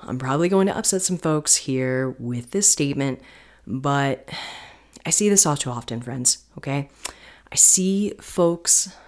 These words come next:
screaming around corners, more worried about Strava than if there could be a family hiking around the corner with kids. And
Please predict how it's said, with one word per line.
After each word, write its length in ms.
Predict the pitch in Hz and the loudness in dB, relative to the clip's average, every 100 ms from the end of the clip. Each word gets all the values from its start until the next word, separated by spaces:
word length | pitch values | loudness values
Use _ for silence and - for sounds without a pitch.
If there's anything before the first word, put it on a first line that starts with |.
| - - | -6 6
screaming 720 | - - - 131 151 196 190 | 6 6 0 0 6 6 6
around 240 | 180 170 | 4 2
corners, 540 | 160 156 127 120 - - _ _ | 2 0 2 0 -4 -6 _ _
more 220 | 156 175 | 2 4
worried 240 | 165 165 | 4 2
about 280 | 160 135 - | 4 0 0
Strava 760 | - - - 135 165 143 - 170 - - - | 0 0 2 2 4 4 0 -2 -14 -16 -10
than 680 | - 156 156 156 156 151 147 - | -4 2 4 4 4 2 0 0
if 320 | 147 143 - | -2 -2 -4
there 240 | 151 147 | -2 0
could 160 | 147 151 | -2 -2
be 80 | 143 | 0
a 60 | |
family 300 | 139 147 147 | 0 0 0
hiking 340 | 135 139 135 131 | 0 -4 -2 -4
around 180 | 127 123 | -2 -4
the 60 | |
corner 300 | - 220 139 156 | -2 -2 -2 -10
with 100 | - | -6
kids. 340 | 160 - - _ _ _ _ _ _ _ _ - | -4 -2 -6 _ _ _ _ _ _ _ _ -4
And 440 | 143 143 143 143 | -2 0 0 0